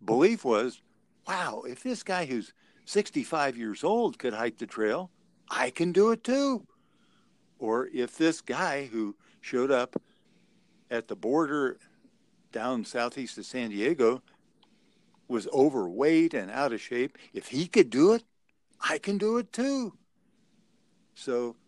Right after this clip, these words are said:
developing the mindset that I could actually be successful was absolutely huge. And then as I, as I would walk along, I,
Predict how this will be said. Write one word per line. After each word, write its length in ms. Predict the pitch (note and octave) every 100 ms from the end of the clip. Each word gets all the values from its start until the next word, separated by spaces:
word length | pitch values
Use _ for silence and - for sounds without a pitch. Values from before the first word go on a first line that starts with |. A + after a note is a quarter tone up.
| _ _ -
developing 760 | A#2 E3+ G#3 A3 G#3+ D3+ A#2 - _ _ _ _ _ _ _ A#2
the 100 | A2+
mindset 680 | C#3+ G#3 A#3 - C3 G#2+
that 140 | - A#2+
I 140 | C3+
could 160 | E3+ D#3
actually 380 | C3 C#3+ - A#2
be 140 | A#2
successful 640 | A2 G#2+ - C3+ G3+ - F#2+
was 220 | G#2 G#2 -
absolutely 500 | G3 G3+ - C#3 A2
huge. 800 | - - D#3 B3 C4 F#2+ - - _ _ _ _ _ _ _ _ _ _ _ -
And 180 | A2+
then 260 | C#3+ F3 F3 -
as 180 | C#3+
I, 140 | D#3 C3 - D3+
as 160 | C#3
I 120 | D3+
would 160 | C#3+ C3
walk 320 | G#2+ A#2+ G#2+
along, 380 | D#3 B2+ G#2+ D3+
I, 180 | A2